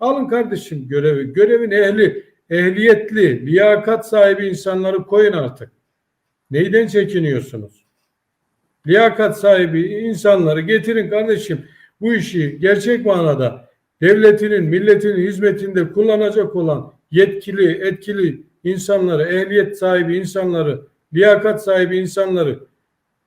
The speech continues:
devletin kurumlarının, birimlerinin başına getirin. Artık yeter devleti bu kadar, e, yaşanılan acının içerisinde bir de bunların, e, harap etmesiyle,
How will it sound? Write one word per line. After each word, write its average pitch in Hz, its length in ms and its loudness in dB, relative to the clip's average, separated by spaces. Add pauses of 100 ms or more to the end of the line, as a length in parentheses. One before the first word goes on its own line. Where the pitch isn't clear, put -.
(300)
devletin 208 420 2
kurumlarının, 190 680 0
birimlerinin 185 460 -2
başına 175 340 -4
getirin. 160 480 -2
Artık 160 440 -8
yeter 160 380 -4
devleti 156 600 -4 (180)
bu 175 140 -8
kadar, 180 420 0 (800)
e, 131 40 -2 (600)
yaşanılan 185 640 0
acının 170 320 -2
içerisinde 165 680 -4
bir 180 80 -6
de 160 120 -2
bunların, 170 540 -2 (460)
e, 139 60 -10
harap 139 600 2
etmesiyle, 131 880 -6